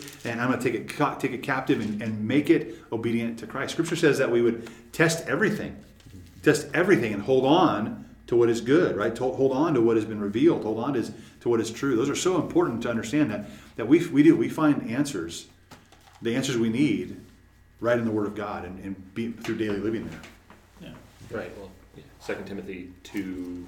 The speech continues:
Speaker 3: three, uh, sixteen through seventeen, it's all Scripture is God-breathed, right?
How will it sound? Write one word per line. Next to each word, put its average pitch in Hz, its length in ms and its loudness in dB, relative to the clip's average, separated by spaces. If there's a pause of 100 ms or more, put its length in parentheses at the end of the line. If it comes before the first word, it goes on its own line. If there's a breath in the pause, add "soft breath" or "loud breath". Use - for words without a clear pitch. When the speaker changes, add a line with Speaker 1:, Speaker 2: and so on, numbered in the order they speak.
(680)
Speaker 3:
three, 90 580 -12 (600)
uh, 107 260 -12 (180)
sixteen 113 320 -8
through 95 140 -12
seventeen, 92 420 -10
it's - 220 -14 (800)
all 110 160 -2
Scripture - 400 -4
is 85 100 -8
God-breathed, 85 760 -8
right? 80 200 -8